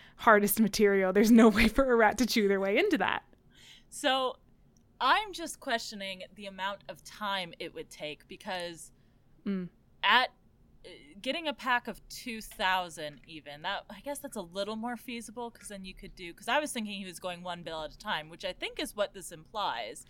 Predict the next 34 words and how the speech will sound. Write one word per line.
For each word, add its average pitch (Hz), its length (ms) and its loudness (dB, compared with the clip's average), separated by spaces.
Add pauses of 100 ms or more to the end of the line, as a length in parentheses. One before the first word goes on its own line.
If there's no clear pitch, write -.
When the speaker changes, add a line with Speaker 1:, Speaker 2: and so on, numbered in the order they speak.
(220)
Speaker 1:
It 269 300 6
seems 349 220 2
to 269 80 0
imply 233 280 4
that, 185 140 -2
yeah, 202 180 2
but 214 120 0
I 233 100 8
don't 247 120 0
know 214 220 -2 (720)
how 220 180 6
Speaker 2:
That 214 60 4
Speaker 1:
he's 190 160 -2
doing 190 300 -2
that. 175 240 -8 (120)
Speaker 2:
seems, 277 640 -6
it 220 220 -4
wouldn't, 214 300 -4 (220)
like, 208 180 -8
'cause - 120 -12
that 240 160 0
would 220 120 -8
be, 185 460 -10 (1500)
what, 180 320 -2
two 196 240 -10
thousand 202 500 -2
some 185 240 -10
trips - 600 -8
to, 190 320 -10 (160)
to, 190 160 -16 (340)
no, 294 260 6
that 214 120 2
would 233 100 -4
be, 233 160 -6